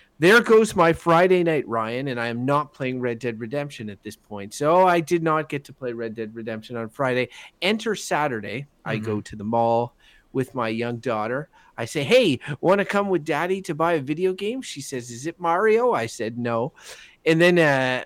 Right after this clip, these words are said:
Speaker 1: we get to the mall, and all the kids are dressed up as costume. There's some sort of Halloween thing.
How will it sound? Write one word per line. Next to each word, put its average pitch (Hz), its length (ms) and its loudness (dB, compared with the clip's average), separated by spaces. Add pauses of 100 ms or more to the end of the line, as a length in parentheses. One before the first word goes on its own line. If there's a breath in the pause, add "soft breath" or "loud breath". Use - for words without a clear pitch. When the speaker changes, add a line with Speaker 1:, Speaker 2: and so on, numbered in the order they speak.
(100)
Speaker 1:
we 151 220 0
get 196 260 0
to 165 120 -14
the 147 80 -8
mall, 123 320 -4
and 113 120 -8
all 117 140 -8
the 117 80 -10
kids 117 300 -10
are 107 60 -12
dressed 113 280 -12
up 110 120 -12
as 107 100 -18
costume. 131 680 -6
There's 117 180 -12
some 123 120 -14
sort 120 160 -14
of 104 80 -10
Halloween 120 480 -6
thing. 120 320 -8